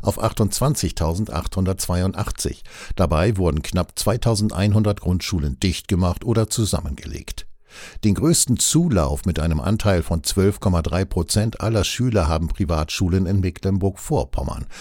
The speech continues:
gefolgt von Sachsen elf Komma fünf Prozent und Bayern elf Komma zwei Prozent. Am Ende der Skala liegt Schleswig-Holstein mit fünf Komma sechs Prozent. Die Betroffenen lassen sich das viel kosten.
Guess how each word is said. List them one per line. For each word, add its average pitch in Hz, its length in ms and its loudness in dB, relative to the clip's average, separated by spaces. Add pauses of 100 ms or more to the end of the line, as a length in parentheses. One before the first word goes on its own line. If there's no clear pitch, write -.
(140)
gefolgt 90 420 2
von 65 260 -4
Sachsen 110 540 0
elf 76 280 -2
Komma 71 220 -2
fünf 87 300 0
Prozent 95 440 0
und - 240 -6
Bayern 101 380 2
elf 78 280 -2
Komma 87 280 -2
zwei - 360 -4
Prozent. - 500 -8 (520)
Am 123 100 4
Ende 170 300 6
der 117 120 6
Skala 113 440 4
liegt 117 240 -2
Schleswig-Holstein 98 920 0
mit 78 140 0
fünf - 260 -2
Komma 80 220 0
sechs - 240 -6
Prozent. - 560 -8 (440)
Die 90 60 2
Betroffenen 90 640 2
lassen 101 300 2
sich 73 220 -2
das - 200 -6
viel 76 300 -4
kosten. - 520 -4